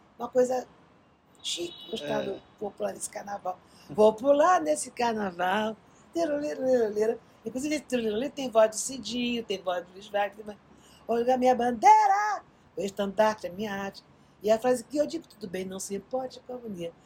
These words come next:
Speaker 1: E, e esse swing todo que tinha, era o Cidinho que, que, sabe, que vivia de swing, Cidinho. "Se do carnaval, que não-", e juntou com o Luiz Wagner,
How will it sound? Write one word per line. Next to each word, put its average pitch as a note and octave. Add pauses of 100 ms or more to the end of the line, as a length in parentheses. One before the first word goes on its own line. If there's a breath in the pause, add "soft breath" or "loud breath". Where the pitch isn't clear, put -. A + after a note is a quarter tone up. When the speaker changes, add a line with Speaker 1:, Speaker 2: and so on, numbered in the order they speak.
(560 soft breath)
Speaker 1:
E, A#3+
e B3
esse C#4+
swing A#3
todo C4
que -
tinha, C4
era A3+
o B3
Cidinho A#3+
que, A#3+ (140)
que, -
sabe, A#3
que A3+
vivia G3+
de -
swing, D#3+
Cidinho. - (380 soft breath)
"Se -
do C#4+
carnaval, D4
que C#4
não-", C4+
e G3+
juntou F#3
com -
o F#3
Luiz F#3
Wagner, B3+